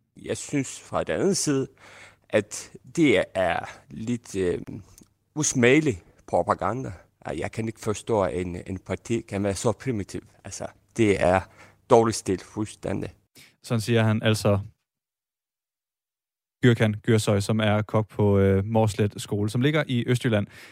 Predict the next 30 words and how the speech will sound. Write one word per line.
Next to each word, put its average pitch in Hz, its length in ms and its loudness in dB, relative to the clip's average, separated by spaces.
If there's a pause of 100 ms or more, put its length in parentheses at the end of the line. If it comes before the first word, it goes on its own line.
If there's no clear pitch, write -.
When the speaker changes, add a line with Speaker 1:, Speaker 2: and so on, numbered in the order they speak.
(120)
Speaker 2:
Han 135 200 0
mener 160 220 0
også, 120 360 -2
at 113 240 -6
kampagnen 117 540 -2
er 104 260 -2 (200)
racistisk. - 520 -6 (340)
Speaker 1:
Altså, 120 300 2
når 131 120 10
man 120 160 6
siger, - 420 6
at, 117 320 2
øh, 120 280 4
vi 135 60 4
vil 127 180 4
ikke 170 180 4
have 143 360 6 (400)
de, 139 80 4
de 143 120 8
her 127 200 4
navne 120 480 6 (240)
i 127 80 2
Danmark, 113 480 4 (280)
ja, 107 140 2 (180)
det 120 140 4
lyder 147 180 4
lidt 127 300 2
racistisk. 113 640 -2 (420)
Altså, - 220 -8 (140)
ja, - 240 -6